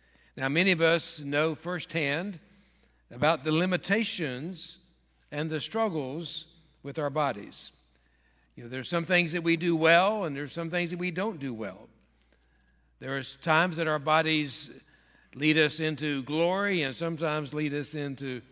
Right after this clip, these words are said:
trouble. I remember, um, when I was a freshman in high school, and I was on the track team for one year, actually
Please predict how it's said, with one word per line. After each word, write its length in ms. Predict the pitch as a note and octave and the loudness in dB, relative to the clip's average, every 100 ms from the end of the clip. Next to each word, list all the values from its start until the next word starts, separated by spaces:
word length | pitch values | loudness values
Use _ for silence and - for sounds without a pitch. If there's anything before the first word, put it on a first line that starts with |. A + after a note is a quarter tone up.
| _ | _
trouble. 480 | - F#3 D#3+ G#2+ F#2 _ _ - _ _ _ _ _ _ - | -14 -8 -8 -8 -14 _ _ -20 _ _ _ _ _ _ -6
I 160 | C#3 D#3 | 2 2
remember, 640 | D3 D#3+ E3 D#3+ D#3 D3+ | 4 2 6 6 6 2
um, 420 | B2+ B2 A2+ A#2 - _ _ _ - | 0 -2 -2 -8 -16 _ _ _ -8
when 100 | C3 | 0
I 140 | D3+ | 0
was 180 | D3 B2+ | 0 -2
a 80 | A#2+ | -6
freshman 600 | - E3+ - F3 C#3+ B2+ | -4 -4 -4 -6 -6 -4
in 100 | A#2 | -4
high 200 | C3 D#3 | -2 -2
school, 500 | - D#3 C3 G#2 F#2+ _ _ _ _ _ - | -4 -8 -8 -8 -12 _ _ _ _ _ -10
and 640 | B2 C3 B2+ B2 A#2+ A2 - _ _ _ | -4 0 0 0 -4 -8 -18 _ _ _
I 340 | B2 C3 B2+ B2 | -2 0 0 -2
was 200 | C3 D3+ | -4 -2
on 160 | D#3 | -2
the 80 | C3+ | -4
track 380 | - F3+ F3+ - | 0 2 2 0
team 400 | D#3+ C3+ A2 G#2+ | -2 0 -2 -6
for 180 | C3+ A#2+ | -10 -8
one 300 | B2 C3 B2 | -6 -4 -4
year, 380 | A#2+ A#2 E3 - _ _ | -4 -4 -6 -12 _ _
actually 460 | C3 C#3 - B2 | -4 -4 -4 -6